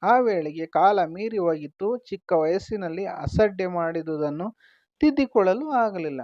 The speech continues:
ನನ್ನ ಉದಾಹರಣೆಯಿಂದ ಒಳ್ಳೆಯ ಬರವಣಿಗೆ, ಉತ್ತಮ ಶಿಕ್ಷಣದ ಅವಶ್ಯಕವಾದ ಅಂಶವನ್ನು ಪ್ರತಿಯೊಬ್ಬ ಯುವಕನು, ಯುವತಿಯು ತಿಳಿದುಕೊಳ್ಳಲಿ. ರಸ್ಕಿನ್ನನ On to this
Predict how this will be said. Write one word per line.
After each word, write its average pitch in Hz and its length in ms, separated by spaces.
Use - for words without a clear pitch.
ನನ್ನ 180 260
ಉದಾಹರಣೆಯಿಂದ 185 760
ಒಳ್ಳೆಯ 190 480
ಬರವಣಿಗೆ, 175 680
ಉತ್ತಮ 175 500
ಶಿಕ್ಷಣದ 190 640
ಅವಶ್ಯಕವಾದ 165 920
ಅಂಶವನ್ನು 180 840
ಪ್ರತಿಯೊಬ್ಬ 180 580
ಯುವಕನು, 185 640
ಯುವತಿಯು 196 560
ತಿಳಿದುಕೊಳ್ಳಲಿ. 160 1300
ರಸ್ಕಿನ್ನನ 196 720
On 247 100
to 254 260
this 190 160